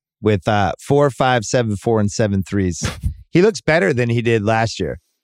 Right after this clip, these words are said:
Speaker 1: Regular season last year, he actually wasn't as good as I think people may remember 'cause he
Speaker 2: He had a
Speaker 1: peaked
Speaker 2: tough
Speaker 1: so
Speaker 2: couple months,
Speaker 1: in the
Speaker 2: yeah.
Speaker 1: playoffs. He did. He really, and the team, I think in general, like, I think the last forty-eight games, they were something like twenty-six and twenty-two, and then they kinda rounded into shape.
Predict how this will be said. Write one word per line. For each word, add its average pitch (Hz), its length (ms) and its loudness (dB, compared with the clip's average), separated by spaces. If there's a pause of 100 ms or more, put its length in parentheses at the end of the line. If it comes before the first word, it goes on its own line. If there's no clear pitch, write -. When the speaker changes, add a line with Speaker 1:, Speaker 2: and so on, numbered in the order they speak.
(140)
Speaker 1:
Regular 339 340 0
season 214 400 0
last 143 300 2
year, 127 260 2 (1040)
he 170 380 0
actually 285 480 0
wasn't 170 500 2
as 139 160 2
good 160 240 4
as 131 160 2
I 123 80 2
think 120 320 -2
people 120 440 0 (120)
may 120 200 2 (140)
remember 127 440 2
'cause 120 240 -2
he 127 240 -2 (640)
Speaker 2:
He 175 80 2
had - 20 4
a - 40 4
Speaker 1:
peaked 135 100 -6
Speaker 2:
tough 208 120 6
Speaker 1:
so 143 100 4
Speaker 2:
couple 160 240 4
months, 131 320 2
Speaker 1:
in 113 40 0
the 131 80 -2
Speaker 2:
yeah. 135 80 4 (200)
Speaker 1:
playoffs. 151 120 -4
He 233 120 0
did. 196 260 2
He 117 80 2
really, 160 540 2
and 170 160 4
the 175 100 4
team, 233 320 0
I 151 80 2
think 147 240 -4
in 147 100 2
general, 139 400 2
like, 104 200 0
I 117 80 0
think 160 180 -6
the 143 80 2
last 117 460 0 (420)
forty-eight 127 540 2
games, 117 340 0
they 113 80 -2
were 107 80 0
something - 260 -4
like 98 140 0
twenty-six 104 560 -2
and 98 100 -2
twenty-two, 101 540 0
and 95 100 0
then 104 140 2
they 98 100 4
kinda 98 280 0
rounded 95 320 2
into 90 160 -2
shape. 85 260 -2